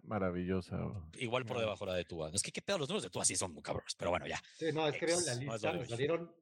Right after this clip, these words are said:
Speaker 3: quince quarterbacks y sigo sin ver a Lamar.
Speaker 2: <laughs> Si no lo vas a ver, cabrón.
Speaker 3: Bueno,
Speaker 2: Pero
Speaker 3: es
Speaker 2: lo de
Speaker 3: más,
Speaker 2: Tua, cabrón.
Speaker 3: Mac Jones, que es malísimo, tiene más yardas.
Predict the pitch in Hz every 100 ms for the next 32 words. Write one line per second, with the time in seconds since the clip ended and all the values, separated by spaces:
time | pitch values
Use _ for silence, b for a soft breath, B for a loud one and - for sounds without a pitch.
0 | _ 147 165 170 165 151 135 139 - -
1 | 110 117 117 98 95 98 95 101 101 -
2 | - _ _ - 147 214 - - - 147
3 | 135 113 117 101 85 76 - - - B
4 | B B B B B 135 180 185 - -
5 | 196 220 135 - 165 214 - 151 190 196
6 | - 165 170 147 143 170 127 123 110 95
7 | 87 - -